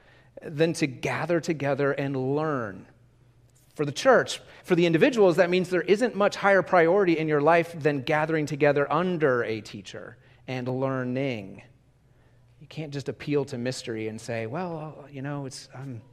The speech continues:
mm, too humble to think about those big and heavy things." Too humble or too lazy, I, there's not much of a difference in that question. None of us is exempt from developing a well-formed Christian mind.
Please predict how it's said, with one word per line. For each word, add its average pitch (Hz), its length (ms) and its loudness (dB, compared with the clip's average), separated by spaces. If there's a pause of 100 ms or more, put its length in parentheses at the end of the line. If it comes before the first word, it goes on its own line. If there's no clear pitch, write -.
(360)
mm, 127 240 -6 (260)
too - 140 -6
humble 127 340 -4
to 113 240 -12 (120)
think 123 180 -10
about 113 240 -6
those 110 220 -10
big 120 240 -6
and 110 80 -8
heavy 110 240 -8
things." 110 380 -14 (640)
Too 190 120 -6
humble 139 300 0
or 123 60 2
too 120 160 -8
lazy, 104 360 -8
I, 110 80 -4
there's 113 240 -8
not 120 120 -8
much 117 140 -10
of 110 100 -12
a - 20 -10
difference - 640 -14 (880)
in 113 120 -10
that 98 140 -12
question. - 480 -10 (1300)
None 175 400 6
of 180 140 6
us 165 200 4
is 151 120 -2
exempt 135 420 -2
from 131 200 -6
developing 127 420 0
a 120 60 -4
well-formed 120 500 -2
Christian 107 340 -10
mind. 92 380 -12